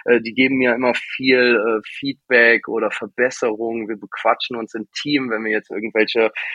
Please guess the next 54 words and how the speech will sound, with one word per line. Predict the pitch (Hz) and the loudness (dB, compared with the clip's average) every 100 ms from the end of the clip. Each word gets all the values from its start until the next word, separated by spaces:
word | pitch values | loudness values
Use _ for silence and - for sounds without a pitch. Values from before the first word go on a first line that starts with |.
| - | -12
äh, | - 107 | -4 -4
besonderen | 101 104 107 120 110 117 | -2 0 0 2 0 -2
Releases | 117 117 139 139 120 | -2 0 0 0 -2
haben, | 123 113 | 2 2
jetzt | 113 107 | 2 -4
wie | 120 | -8
die | 113 120 | -8 0
hundert, | 120 143 139 123 120 - | 4 4 6 4 4 2
dass | 110 - | -6 -6
wir | 113 | -8
die | 113 | -2
dann | 113 110 | 0 2
bei | 101 | 0
Beatport | 104 127 135 120 113 | 0 -2 -4 -2 -2
noch | 113 | -2
mal | 104 110 101 | -4 -2 0
extra | 117 - 110 95 | -2 -4 -6 -8
pitchen | - - - 113 | -10 -4 -2 -2
und | 107 | -6
platzieren | - 104 - - 139 139 123 113 | -2 -4 -4 -6 0 2 2 0
und | 104 | -4
dann | 101 104 104 - - - | -2 -2 -4 -10 -16 -12
haben | - 117 | -6 -2
die | 113 | 0
halt | 117 123 | 2 4
noch | 127 117 | 2 2
mal | 120 | 4
andere | 107 127 123 117 | 4 4 2 0
Kontakte. | 123 120 - 131 - 131 | -4 -4 0 -2 -2 -2
Dann | 117 110 | -2 -2
wird | 117 120 | -2 -2
dann | 110 | 2
da | 110 | 4
auch | 110 113 | 4 2
so | - | -4
ein | 113 | -8
Dude | 101 120 127 | -4 -4 -4
vom | 120 | -6
Beatport | 110 123 - 110 | -6 -6 -4 -2
mal | 107 | 2
angerufen | 101 131 151 113 113 107 120 | 2 4 2 0 -4 -6 -8
und | 107 | -2
sagen, | 113 110 101 | 2 2 4
"Ey, | 107 | 0
hier, | 107 123 | 0 -4
Diggi, | 127 123 117 | -4 -4 -2
wir | 113 - | -2 2
brauchen | 120 120 117 | 2 2 -4
einen | 107 | 2
Banner, | 110 135 123 104 | 4 4 2 0
wir | 107 | -4
brauchen | - 123 123 | -2 -2 -2
hier | |
ein | 117 | -8